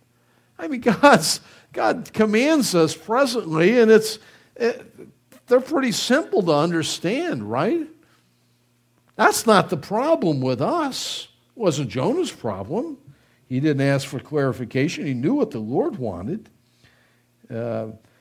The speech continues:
you know, like what? What, what? What's often not our problem? How about "be holy"?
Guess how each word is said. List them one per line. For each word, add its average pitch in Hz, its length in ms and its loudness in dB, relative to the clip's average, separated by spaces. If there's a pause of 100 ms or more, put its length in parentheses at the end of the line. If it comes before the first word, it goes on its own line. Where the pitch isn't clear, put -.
(160)
you 156 160 -4
know, 156 40 -4
like 180 300 4
what? 226 280 2
What, 233 220 0
what? 240 300 0
What's 254 500 -6 (120)
often 202 420 2
not 175 220 4
our 226 180 4
problem? 123 420 2
How 233 80 2
about 190 280 2
"be 202 160 0
holy"? 202 540 2